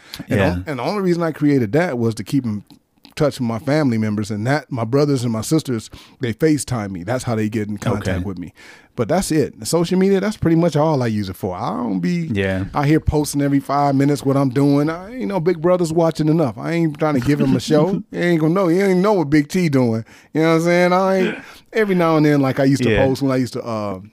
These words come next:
Speaker 1: camp or whatever, I was doing that mainly for my family. So when they're in the States, they could see, "Wow," you know, give them some positive energy. That's why I would take pictures of that, that water,
Speaker 2: Water,
Speaker 1: of the
Speaker 2: yep.
Speaker 1: spot
Speaker 2: Mm-hmm.
Speaker 1: that shall not be named,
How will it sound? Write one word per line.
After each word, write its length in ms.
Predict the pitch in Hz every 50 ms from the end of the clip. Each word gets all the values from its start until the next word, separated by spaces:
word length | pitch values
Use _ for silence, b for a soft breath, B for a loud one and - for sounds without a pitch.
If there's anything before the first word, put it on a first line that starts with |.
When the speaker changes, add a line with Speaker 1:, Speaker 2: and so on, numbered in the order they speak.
| _ -
Speaker 1:
camp 280 | - 156 147 139 127 -
or 80 | 131
whatever, 380 | 123 127 127 131 123 120 127 120 B B B 113 B B
I 120 | 135 175 226
was 120 | 214 135
doing 260 | 113 135 131 127 120 127
that 200 | 151 185 135 104
mainly 400 | 110 127 151 175 143 117 104 98
for 160 | - - 107
my 160 | 101 98 92
family. 540 | 92 - 135 147 160 135 95 85 - - -
So 140 | - - 135
when 160 | 110 107 107
they're 100 | 113 117
in 60 | 110
the 80 | 104 101
States, 260 | - - 175 165 139
they 80 | - 135
could 140 | - 104 -
see, 100 | - 104
"Wow," 720 | - - - 110 110 107 104 98 95 92 87 90 82 - B B B B B
you 120 | B 160 160
know, 100 | 143 123
give 300 | 95 117 165 170 160 160
them 120 | 160 151
some 140 | - 131 117 107
positive 440 | - 135 143 143 135 123 127 117
energy. 200 | 135 143 139 123
That's 200 | 107 120 160 -
why 80 | 156 139
I 40 | 127
would 120 | 123 117
take 220 | - 160 185 185 -
pictures 360 | - 127 - - 117 107 104
of 180 | 110 104 98
that, 260 | 107 110 101 95 - - - - _ _
that 180 | - 113 104 101
water, 280 | 107 123 123 127 127 101
Speaker 2:
Water, 180 | 101 98 95 95
Speaker 1:
of 160 | 92 82 - -
the 60 | 110
Speaker 2:
yep. 220 | 101 101 98 107
Speaker 1:
spot 480 | 104 - - 165 151 135 127 143 - -
Speaker 2:
Mm-hmm. 300 | 120 117 117 120 123 127
Speaker 1:
that 160 | 120 110 107
shall 240 | - 131 117 110 110
not 200 | 113 110 107 113
be 120 | 113 113
named, 420 | 110 113 113 110 110 113 131 139